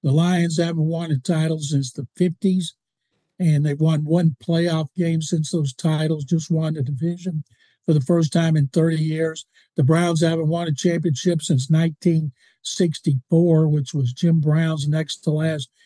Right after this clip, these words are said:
year, and Blanton Collier was the coach, but it's the fans that I would like to see rewarded. I don't see the Lions going to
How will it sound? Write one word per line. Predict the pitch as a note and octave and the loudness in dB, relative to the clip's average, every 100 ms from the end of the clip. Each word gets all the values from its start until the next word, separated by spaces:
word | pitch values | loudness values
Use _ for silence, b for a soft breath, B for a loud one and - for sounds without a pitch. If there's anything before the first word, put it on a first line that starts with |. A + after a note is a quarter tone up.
| _ - | _ 2
year, | D#3+ D#3+ D#3+ | 4 4 2
and | C#3+ | 0
Blanton | D3 E3+ D3+ D3+ | 0 0 -2 -2
Collier | E3 D#3+ D#3+ D#3 | 0 0 -2 -4
was | D#3+ D#3+ D3+ | -6 -6 -4
the | B2+ | -2
coach, | F3+ E3 - F#3 | 2 2 0 0
but | F#3 | 0
it's | D#3+ - | -2 -4
the | B2+ - | -8 0
fans | A3+ G3 A#2+ C#3+ - _ _ _ - | 2 2 -2 -10 -18 _ _ _ -2
that | D#3 | 0
I | F3+ | 2
would | F3+ E3 | 2 2
like | F3 E3 - | 2 -2 -4
to | D#3 | -6
see | - F3 E3 | 0 2 2
rewarded. | D3 C3+ D#3+ F#3+ F#3+ F#3+ E3 - _ _ _ _ _ | 2 2 0 0 0 -2 -6 -10 _ _ _ _ _
I | A3+ F3 C#3+ - | 2 2 2 0
don't | A3+ A3+ C#4 A#3 | 2 4 2 -2
see | - - G#3 G3+ G3 | -8 0 2 4 2
the | E3+ | 0
Lions | D#3 F3 F#3 F#3 F#3 E3 D3+ | 0 0 0 0 0 -2 -2
going | - F3+ F#3 F#3 E3+ - | -2 0 0 -2 -8 -2
to | D#3+ D3 C#3+ | 0 0 -2